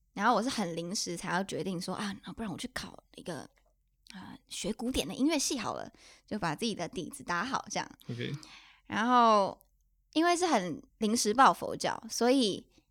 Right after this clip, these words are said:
Speaker 1: 基本上那个心态就是，“啊，我希望我可以有学校让我学这个就好。啊，是什么学校没有关系，我就尽量把术科做好，学科也是就是尽量考这样。”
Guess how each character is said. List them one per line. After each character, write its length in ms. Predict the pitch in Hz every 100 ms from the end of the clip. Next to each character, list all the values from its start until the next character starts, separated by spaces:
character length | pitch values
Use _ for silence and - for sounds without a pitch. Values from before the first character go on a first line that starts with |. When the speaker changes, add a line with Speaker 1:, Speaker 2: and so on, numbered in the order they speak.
| _
Speaker 1:
基 160 | - 349
本 180 | 233 208
上 220 | 277 247
那 40 |
个 80 | 269
心 220 | 247 240
态 140 | 269 226
就 100 | 233
是 260 | 226 190 202 -
，“啊， 160 | - 226
我 100 | 196
希 200 | 196 240
望 200 | 269 233
我 160 | 185 180
可 140 | 220
以 400 | 214 208 - _ _
有 100 | 214
学 220 | 190 208 202
校 240 | 254 220
让 120 | 226 165
我 40 |
学 240 | 175 -
这 140 | 240 202
个 140 | 165
就 160 | - 185
好。 260 | 208 - - _ _ _ -
啊， 220 | 208 214 226 -
是 140 | -
什 100 | 254
么 80 | 185
学 160 | 185 185
校 200 | 208 196
没 80 | 214
有 80 |
关 280 | 277 185 175
系， 220 | 185 175
我 100 | 175
就 120 | 185 220
尽 200 | 226 214
量 160 | 208
把 200 | 185 151
术 200 | 156 220
科 220 | 185 175
做 220 | 175 190 -
好， 260 | - - _ -
学 220 | - 196
科 160 | 196 226
也 160 | 208 170
是 140 | 190
就 100 | 185
是 160 | 190 180
尽 200 | 185 185
量 160 | 175
考 200 | - - -
这 80 |
样。” 100 | 165